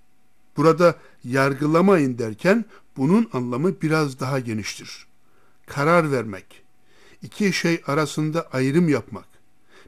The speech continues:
birisini yargılamak, birisinden öç almak ve hatta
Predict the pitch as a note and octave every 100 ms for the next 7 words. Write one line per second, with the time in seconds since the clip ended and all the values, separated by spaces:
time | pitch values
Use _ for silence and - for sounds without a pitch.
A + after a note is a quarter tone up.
0 | - D3 D#3 - D#3+ D3 C#3+ C3+ C#3 C3+
1 | C#3 - - C#3 C#3+ - D3 C#3+ C#3+ C#3+
2 | F3+ F3+ C3 A#2 C3 C#3+ C#3 B2+ F3 -
3 | G#3 C#3